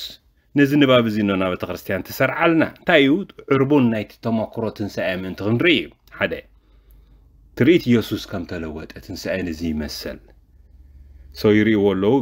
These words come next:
"ክሳዕ እዚ ትንስእ፣ ከዓ እዚ ነገር እዚ ኣይትንገሮ" ክብሎም ከሎ ንርኢ። እቲ ዓብይ ዝተንከፈኒ ነጥቢ እንታይ እዩ? እቲ መንነትና ኢየሱስ ይንገሮም ኣሎ። ንሱ ኸ እንታይ እዩ? "እዚ" ይብል እቲ ወንጌል፣ "እቲ ዘፍቁሮ ወደይ እዩ፣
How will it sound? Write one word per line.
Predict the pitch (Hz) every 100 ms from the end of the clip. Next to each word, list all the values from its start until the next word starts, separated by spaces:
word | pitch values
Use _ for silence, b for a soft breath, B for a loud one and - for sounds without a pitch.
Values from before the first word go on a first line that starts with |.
| 107
"ክሳዕ | - - 120
እዚ | 110 -
ትንስእ፣ | 110 98 113
ከዓ | 107
እዚ | 101
ነገር | 95 92 92
እዚ | 87 104
ኣይትንገሮ" | 92 104 92 87
ክብሎም | 85 87 92
ከሎ | 98 165 190
ንርኢ። | 190 185
እቲ | -
ዓብይ | - 262 240
ዝተንከፈኒ | - 175 143 139 131
ነጥቢ | 135 139 165
እንታይ | 185 214
እዩ? | 208 156 - b b -
እቲ | 135 151
መንነትና | 143 131 120 104 107
ኢየሱስ | 95 95 - 98
ይንገሮም | - 87 82 87 80 76 -
ኣሎ። | - 71 67 - _ _ _ _ _ _ _ _ _ _ -
ንሱ | -
ኸ | 113
እንታይ | 113 139 139
እዩ? | 151 _ -
"እዚ" | 139 131 180 240
ይብል | - 185 185
እቲ | -
ወንጌል፣ | 160 135 98 - _ _ _ _ _ 127
"እቲ | 123 175 160
ዘፍቁሮ | 120 135 131 - 269 226 190 -
ወደይ | 110 101 95 82 -
እዩ፣ | 78 73